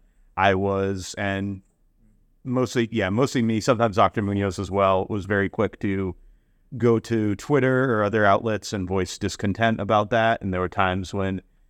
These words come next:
maybe I should have been more calculated about, you know, how I expressed my frustration and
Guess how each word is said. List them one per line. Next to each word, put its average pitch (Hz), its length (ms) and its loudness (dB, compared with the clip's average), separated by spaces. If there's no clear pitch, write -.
maybe 110 260 0
I 101 60 2
should 110 220 -2
have 98 100 -2
been 104 140 0
more 98 280 0
calculated 104 760 -2
about, 92 480 0
you 107 100 -2
know, 98 100 0
how 98 400 2
I 98 440 2
expressed - 640 -2
my 95 160 2
frustration 107 960 -4
and 87 680 -4